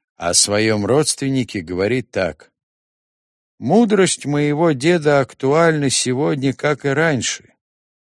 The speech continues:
Принципы Уинстона Черчилля продолжают служить людям».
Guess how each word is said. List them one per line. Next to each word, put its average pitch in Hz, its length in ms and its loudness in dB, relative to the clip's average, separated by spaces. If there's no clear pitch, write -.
Принципы 131 840 0
Уинстона 110 760 0
Черчилля 151 760 0
продолжают 104 1000 -2
служить 104 600 -6
людям». 90 560 -6